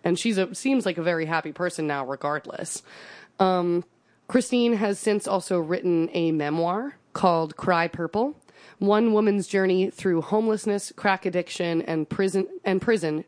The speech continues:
to blindness, motherhood, and happiness. It's a long book title, but just remember Cry Purple. And then she also wrote, um,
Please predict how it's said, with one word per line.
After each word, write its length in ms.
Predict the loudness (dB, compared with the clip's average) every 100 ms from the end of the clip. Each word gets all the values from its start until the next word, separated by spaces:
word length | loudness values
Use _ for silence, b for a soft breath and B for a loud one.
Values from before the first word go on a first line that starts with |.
| -2
to 120 | -2
blindness, 560 | 2 2 2 0 -4 -2
motherhood, 460 | -2 -2 -2 -4
and 160 | -4 -6
happiness. 580 | -2 -2 -2 -4 -8 -8
It's 160 | -8 -6
a 60 |
long 460 | -4 -2 0 0 0
book 200 | -2 -4
title, 340 | -4 -2 -2
but 340 | -2 -2 -2 -8 B B B B B -8
just 180 | -2
remember 260 | 2 2 2
Cry 300 | 2 0 0
Purple. 500 | 0 -2 0 -2 -4 _ b b
And 200 | 2 4
then 240 | 4 4 2
she 120 | 2
also 220 | 0 2
wrote, 440 | 2 2 0 -4
um, 380 | -2 0 0 -2